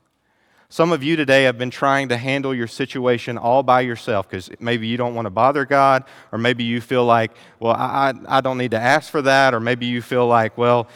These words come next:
you know, God won't do anything anyway." No, God tells us in His Word to pray to Him and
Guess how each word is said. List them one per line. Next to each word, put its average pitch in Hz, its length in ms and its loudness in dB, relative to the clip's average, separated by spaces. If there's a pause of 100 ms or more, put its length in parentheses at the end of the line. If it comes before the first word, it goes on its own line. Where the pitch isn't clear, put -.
(220)
you 120 120 -6
know, 113 140 -2
God 123 240 4
won't 120 160 -4
do 117 140 -6
anything 117 400 -6
anyway." 90 340 -8 (1120)
No, 135 160 0
God 147 320 4
tells 147 320 2
us 123 220 -6
in 160 180 0
His 151 240 -4
Word 123 320 0
to 120 80 -8
pray 175 320 2
to 160 140 0
Him 135 320 -2
and 127 280 -4